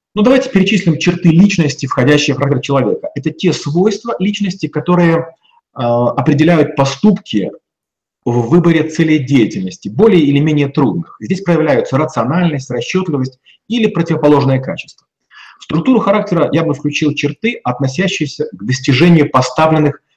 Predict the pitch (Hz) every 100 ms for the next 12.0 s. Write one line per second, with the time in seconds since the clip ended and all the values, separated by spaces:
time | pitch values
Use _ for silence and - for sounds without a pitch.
0 | _ 123 139 147 131 - 90 107 - 131
1 | 131 180 175 175 143 131 - _ _ _
2 | - 143 143 - 143 147 165 151 131 -
3 | - _ _ - 139 151 139 110 104 92
4 | 98 - _ - - 147 - 247 - 156
5 | 175 170 170 - - _ _ _ 123 107
6 | 139 139 165 156 143 147 135 147 131 87
7 | - - _ - - _ - 131 - 226
8 | 226 262 - 202 - 190 175 - 190 190
9 | - 165 180 190 185 156 120 107 104 -
10 | - 90 90 _ - - 160 165 151 135
11 | - 131 156 165 143 101 85 90 87